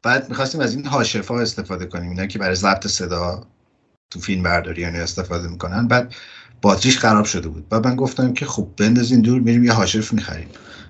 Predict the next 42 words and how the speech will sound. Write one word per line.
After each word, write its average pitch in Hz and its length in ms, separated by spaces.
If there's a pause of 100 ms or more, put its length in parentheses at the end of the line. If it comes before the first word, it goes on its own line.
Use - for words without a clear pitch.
(120)
بعد 110 120
طرف 120 240
یه 135 60
خورده 139 220
نگام 120 360
کرد، 147 340
گفت: - 320
«می‌دونی 120 300
هاشف 95 380
چنده؟» 87 340
گفتم: 104 320
«مثلاً 113 260
هفت - 360
تومن، 120 220
هشت 113 280
تومنه 92 260
دیگه.» 87 260
گفت: - 320
هشتاد 160 600
میلیون 160 340
تومنه. 151 480 (800)
بعد 156 160
من 180 120
گفتم: 208 280
«هشتاد 175 360
میلیون 165 260
تومن 175 280
ما 208 160
مثلاً 202 200
همین 196 260
یه 185 160
سال 151 280
پیش 208 280
ماشین 185 420
می‌خریدیم 120 540
واقعاً، 104 320
این - 260
انقدره.» 135 680
برای 104 260 (880)
<laughs> - 720
خلاصه 123 520
که 180 360